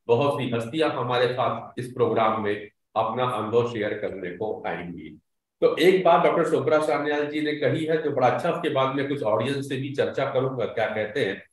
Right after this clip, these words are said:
और उनकी बात से मुझे चंद लाइनें आई कि बड़ा अजीब, बड़ा अजब है ये टेंशन भी,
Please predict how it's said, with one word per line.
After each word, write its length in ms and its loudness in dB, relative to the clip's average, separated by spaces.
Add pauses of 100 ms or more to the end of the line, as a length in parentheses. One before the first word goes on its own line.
(360)
और 200 4
उनकी 260 0
बात 220 2
से 120 0
मुझे 240 -2
चंद 220 0
लाइनें 420 0
आई 220 2
कि 420 -4
बड़ा 200 6
अजीब, 680 2
बड़ा 180 4
अजब 460 4
है 100 4
ये 60 4
टेंशन 380 2
भी, 380 -2